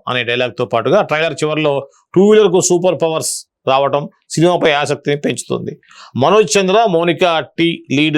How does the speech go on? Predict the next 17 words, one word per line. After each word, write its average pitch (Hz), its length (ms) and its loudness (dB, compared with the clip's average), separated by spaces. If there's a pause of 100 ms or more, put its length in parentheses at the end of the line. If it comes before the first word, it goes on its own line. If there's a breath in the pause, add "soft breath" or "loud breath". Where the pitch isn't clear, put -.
(160)
రోల్స్ 135 320 -2
నటించగా 131 540 0
ఉషా 160 360 0
బోనెల, 135 460 -2 (480 soft breath)
రవీంద్ర 190 360 2
విజయ్, 165 380 0 (120)
ప్రవీణ 165 380 0
పరచూరి, 170 640 0 (1200)
బెనర్జీ, 170 640 0 (140)
బొంగు 147 440 2
సత్తి, 156 580 0
ఫణి, 180 480 -4 (200)
ప్రేమ్ 156 200 2
సాగర్ 143 320 -2
ముఖ్య 123 220 -4
పాత్ర 120 300 -2
పోషించారు. 107 640 -4